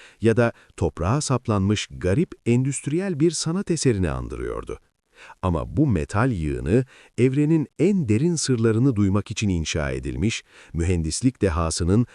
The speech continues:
yoklukla imtihanından doğmuş bir şaheserdi. Önceki bölümde o atmosferin ruh halini, insanların bekleyişini ve dönemin romantizmini hissetmiştik. Şimdi ise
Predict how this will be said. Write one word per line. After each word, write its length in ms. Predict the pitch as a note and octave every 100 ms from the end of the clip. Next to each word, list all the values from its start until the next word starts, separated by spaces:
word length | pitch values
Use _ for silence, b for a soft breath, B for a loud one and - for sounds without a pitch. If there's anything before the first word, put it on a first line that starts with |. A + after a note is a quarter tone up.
| b
yoklukla 680 | D2+ F2+ F2 D3 F3+ C#3 C3
imtihanından 880 | B2 G#2+ A2+ G#2+ G#2 G2 A2 C#3 G2
doğmuş 440 | D2+ F2+ C#3 -
bir 120 | A2
şaheserdi. 880 | - - E2 D2 D#2+ D2+ B1 A1 A1+ _ _ _ _ _ _ _ _ -
Önceki 420 | C3 D3 F3 G3
bölümde 440 | F3+ D#3 D3 D3 C3+ b b
o 100 | C3
atmosferin 680 | C3 - C3+ B2+ - B2 C3
ruh 240 | G2+ B2 F#2
halini, 580 | F2 C#2+ B1+ C#2 A2 - B B
insanların 720 | F#2 F#2 C3 C3+ C#3 D3+ G2
bekleyişini 720 | F#2 - F2+ D#2+ - F#2 D#3+ -
ve 220 | G#2 G2+
dönemin 420 | G2+ G#2+ C3 C#3+ F2+
romantizmini 720 | F2+ F#2 F2 F#3+ D#3+ A2 D#2+
hissetmiştik. 840 | D2 - D#2+ - B1+ - D3+ - _ B B
Şimdi 300 | - A3+ D#3
ise 340 | C#2+ - A2+